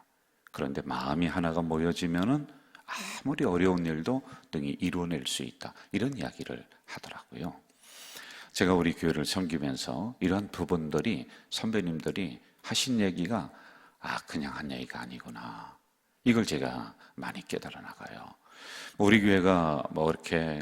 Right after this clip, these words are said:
어? 뭐 큰, 아, 대도시에서 뭐 큰 부자들이 막 모여드는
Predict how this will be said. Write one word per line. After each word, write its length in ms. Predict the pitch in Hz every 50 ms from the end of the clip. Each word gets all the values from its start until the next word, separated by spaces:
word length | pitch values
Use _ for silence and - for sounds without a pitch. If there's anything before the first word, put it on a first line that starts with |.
| - - -
어? 280 | 85 92 107 117 - -
뭐 220 | - - 143 - -
큰, 720 | - - - - - - - 120 104 92 87 80 73 - - - - - - - - -
아, 220 | - 71 69 67 67 -
대도시에서 1000 | - - - - 80 73 - - 87 80 76 76 78 - - - - - 78 71
뭐 240 | 78 80 80 - -
큰 340 | - - - - - 104 -
부자들이 560 | - - - - 80 71 - - 85 90 85
막 180 | 90 92 87 80
모여드는 580 | 85 90 98 110 113 - 113 113 113 110 95